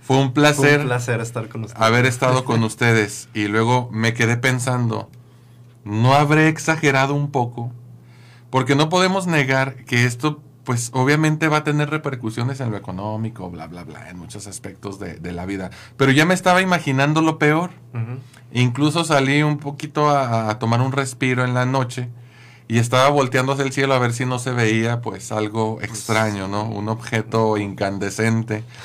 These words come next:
Speaker 2: <laughs> Una ojiva
Speaker 1: <laughs> Una
Speaker 2: nuclear ahí
Speaker 1: ojiva
Speaker 2: a lo
Speaker 1: nuclear
Speaker 2: lejos, ¿no?
Speaker 1: cruzando los, los cielos. Dije, "A ver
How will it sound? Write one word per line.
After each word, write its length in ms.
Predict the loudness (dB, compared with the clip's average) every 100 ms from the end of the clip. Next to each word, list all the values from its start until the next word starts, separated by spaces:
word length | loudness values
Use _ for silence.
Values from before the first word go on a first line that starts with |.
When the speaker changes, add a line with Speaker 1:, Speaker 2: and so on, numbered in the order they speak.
| -14
Speaker 2:
<laughs> 40 | -2 -2 -2
Una 120 | -2 2
ojiva 380 | 4 4 2
Speaker 1:
<laughs> 20 | 2
Una 100 | 0
Speaker 2:
nuclear 400 | -4 0 0 2
ahí 100 | 0
Speaker 1:
ojiva 120 | 0
Speaker 2:
a 40 |
lo 80 | 0
Speaker 1:
nuclear 260 | 0 0 0
Speaker 2:
lejos, 160 | 0 -6 -12 -6
¿no? 60 |
Speaker 1:
cruzando 540 | 2 2 4 4 4 4
los, 400 | 4 2 0 -6
los 280 | -2 -2 -2
cielos. 720 | 0 2 2 0 -4 -12 -18 -18
Dije, 380 | -10 -8 -8 -10 -12
"A 60 | -8
ver 220 | -8